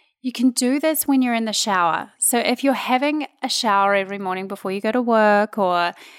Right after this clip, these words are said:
get your kids ready for school, use that time to just stand there and take three deep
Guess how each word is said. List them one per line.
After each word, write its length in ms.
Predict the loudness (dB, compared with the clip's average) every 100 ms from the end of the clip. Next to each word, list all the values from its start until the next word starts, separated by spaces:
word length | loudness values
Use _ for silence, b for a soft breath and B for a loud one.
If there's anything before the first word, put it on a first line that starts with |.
| B -8
get 120 | -6
your 100 | -6
kids 360 | -4 -4 -4
ready 180 | -4 -6
for 140 | -6 -4
school, 720 | -4 0 2 2 -2 -8 -16 b b b b b _
use 360 | -4 -2 -2 -2
that 220 | -2 -2
time 540 | -4 -2 0 -2 -6 -12 -8
to 120 | -6
just 340 | -6 -4 -2
stand 400 | -2 -2 -2 -2
there 200 | -4 -4
and 160 | -2 -4
take 560 | -6 -6 -10 -10 -16 -20
three 540 | -12 -8 -8 -8 -10 -10
deep 300 | -10 -10